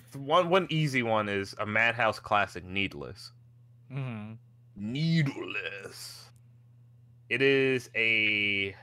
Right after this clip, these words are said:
Speaker 1: I mean, it says it's ecchi, but it, ah, very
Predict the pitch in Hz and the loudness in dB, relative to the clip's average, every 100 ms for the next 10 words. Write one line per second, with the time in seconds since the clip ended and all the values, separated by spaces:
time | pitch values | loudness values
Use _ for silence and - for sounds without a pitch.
0 | - - - - - - - - - - | -20 -20 -20 -20 -20 -20 -20 -20 -20 -2
1 | 143 143 135 - 233 233 170 - 147 151 | 2 2 2 2 2 2 -2 2 2 2
2 | 160 127 113 - - - - - - - | 0 0 0 -8 -20 -14 -10 -8 -10 -14
3 | - 101 151 160 147 107 | -12 -8 -6 -4 -4 -6